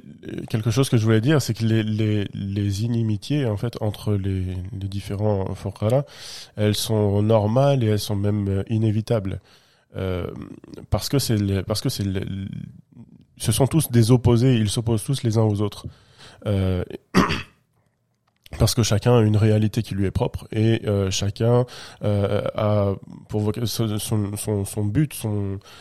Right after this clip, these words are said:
la, la raison de son existence, c'est justement de, d'appara-, de, d'affirmer, de faire apparaître, euh, cette réalité qui lui est propre. Et cette réalité, évidemment, elle est parfois, euh, contraire ou à l'opposé de,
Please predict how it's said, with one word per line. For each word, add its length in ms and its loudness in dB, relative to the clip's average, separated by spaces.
la, 140 2
la 120 6
raison 300 6
de 60 0
son 140 0
existence, 500 2
c'est 100 2
justement 340 2
de, 140 2
d'appara-, 500 2
de, 300 0
d'affirmer, 600 4
de 100 4
faire 180 0
apparaître, 500 2
euh, 380 2
cette 200 0
réalité 440 2
qui 100 0
lui 240 6
est 40 2
propre. 300 -4
Et 140 4
cette 220 0
réalité, 540 2
évidemment, 540 2
elle 140 4
est 580 4
parfois, 760 0
euh, 60 -4
contraire 480 2
ou 100 4
à 60 4
l'opposé 480 2
de, 400 2